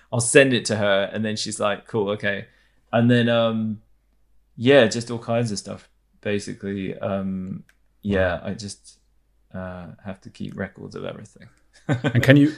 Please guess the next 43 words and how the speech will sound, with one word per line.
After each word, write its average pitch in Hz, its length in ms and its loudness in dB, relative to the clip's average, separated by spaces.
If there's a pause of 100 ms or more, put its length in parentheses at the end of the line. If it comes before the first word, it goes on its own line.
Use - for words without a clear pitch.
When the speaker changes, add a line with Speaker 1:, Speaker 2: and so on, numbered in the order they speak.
(120)
Speaker 2:
can 135 140 4
you 131 120 6
watch, - 500 2
uh, 107 400 2
stuff - 380 -4
like 90 160 -6
Memento? 90 380 -6
Can 117 120 -2
you 117 80 6
watch 127 240 0
movies 131 480 4
with 113 120 -6
the 113 80 -6
face 120 360 2
blindness, 120 640 -2
uh, 107 300 -4
and 107 140 0
the 101 40 2
memory? 107 440 4
Is 104 120 -6
it 95 60 -8
a 101 40 -4
struggle 107 360 -2
to 113 100 -10
watch? 107 200 -6
Speaker 1:
Yeah, 160 220 4
that's, 160 400 0 (100)
I 117 80 0
mean, 123 180 2
that 156 180 0
was 127 140 0
actually 117 340 0
re-, 104 200 -4
like, 113 240 2 (260)
really 127 380 0
early 117 300 4
on, 104 240 2
like, 98 400 -8 (300)
um, 95 480 -4
my 107 140 0
m-, 107 320 0
my 104 160 -4
brothers, 107 720 -4